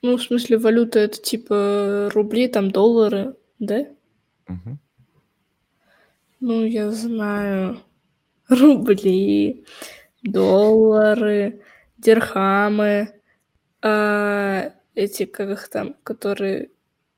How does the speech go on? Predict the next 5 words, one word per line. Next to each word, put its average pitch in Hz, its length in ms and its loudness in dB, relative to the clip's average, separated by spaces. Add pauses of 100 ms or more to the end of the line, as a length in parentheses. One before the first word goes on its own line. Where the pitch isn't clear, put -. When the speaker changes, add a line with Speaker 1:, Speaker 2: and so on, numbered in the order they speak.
(560)
Speaker 1:
блин, 208 260 -6
забыла, 220 500 2
<laughs> - 20 -2
как 233 240 -4
называются. 233 1080 0